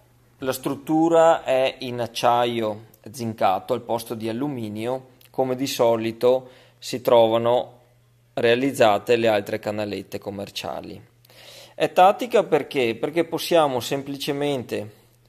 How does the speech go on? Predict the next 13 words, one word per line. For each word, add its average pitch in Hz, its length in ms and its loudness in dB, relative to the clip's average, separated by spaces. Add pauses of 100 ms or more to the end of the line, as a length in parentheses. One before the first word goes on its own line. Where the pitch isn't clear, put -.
(200)
separarla 131 1040 2 (720)
in 165 160 -4
modo 165 420 6
da 165 120 4
poterla 165 540 2
zainare 143 520 2
comodamente 127 1040 -4
e 139 80 -6
una 160 180 0
volta 160 540 2
arrivati 131 420 0
sul - 200 -10
posto 131 640 -4